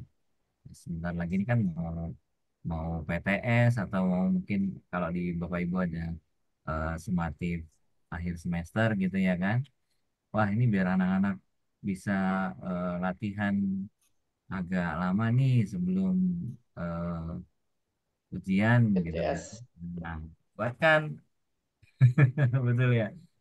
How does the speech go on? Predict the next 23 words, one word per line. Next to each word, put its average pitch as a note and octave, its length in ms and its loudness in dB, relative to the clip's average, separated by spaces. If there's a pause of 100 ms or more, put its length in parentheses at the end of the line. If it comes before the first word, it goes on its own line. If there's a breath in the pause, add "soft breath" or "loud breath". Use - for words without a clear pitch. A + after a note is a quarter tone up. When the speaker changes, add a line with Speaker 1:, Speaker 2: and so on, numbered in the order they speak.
Speaker 1:
Link G2 240 0
soal F2+ 180 2
latihannya F#2 680 2 (120)
nanti E2+ 140 -2 (120)
disiapkan. F2 540 -4
Nah, D#2 160 -8
tinggal F#2 400 2 (400)
Bapak - 240 -4
Ibu G2 160 2
boleh F2 300 2 (100)
langsung D#2+ 320 -6
menghubungi, D#2+ 720 -6 (480)
eh, C#2+ 140 -6
teman-teman E2+ 420 0
di, D#2+ 100 -2 (120)
dari D2+ 280 -4 (120)
Sitoni. D#2 480 -8 (240)
Jadi, G2+ 320 -2 (600)
eh, E2+ 600 -4
siswa-siswinya A2 1040 0 (160)
hanya F#2+ 240 2
tinggal F2+ 480 0 (480)
dikasihkan F2 680 -4